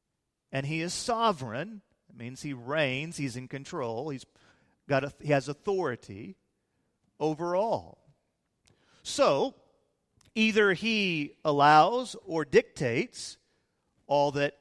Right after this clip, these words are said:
happens. And all he allows are causes must be within the authority of an all-powerful, entirely good, and loving God.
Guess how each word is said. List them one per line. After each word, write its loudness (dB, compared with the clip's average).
happens. -6
And -2
all 4
he 0
allows 4
are -4
causes -6
must 0
be 2
within 0
the -2
authority -4
of -2
an -6
all-powerful, -2
entirely 2
good, -2
and -2
loving -2
God. -2